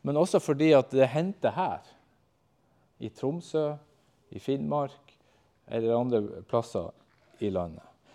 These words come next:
For eksempel opplevde den jenta vi ser til høyre her, Petra Henningsen, hun opplevde å bli tvangsevakuert, eh,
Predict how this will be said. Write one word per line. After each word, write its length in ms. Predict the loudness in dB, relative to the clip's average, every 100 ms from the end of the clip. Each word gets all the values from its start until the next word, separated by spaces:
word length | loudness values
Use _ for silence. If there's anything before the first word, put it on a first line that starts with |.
| _ -4
For 80 |
eksempel 600 | -2 6 6 6 4 4 4
opplevde 460 | 0 6 6 6 2
den 220 | 2 4
jenta 360 | 4 4 2 2
vi 80 | 4
ser 220 | 4 4
til 140 | 2 4
høyre 320 | 6 8 6
her, 320 | 6 4 2 -8 -20 -20 _ 4
Petra 400 | 6 6 2 2
Henningsen, 640 | 0 0 -4 -6 -10 -10 -12 _ _ -8
hun 200 | -2 -2
opplevde 360 | 2 4 4 2
å 80 |
bli 260 | 0 0 -2 -4 _ _ _ _ 2
tvangsevakuert, 1000 | 2 4 0 0 0 0 -2 -2 -8 -20 -20 _ _ _ _ _ -4
eh, 220 | 0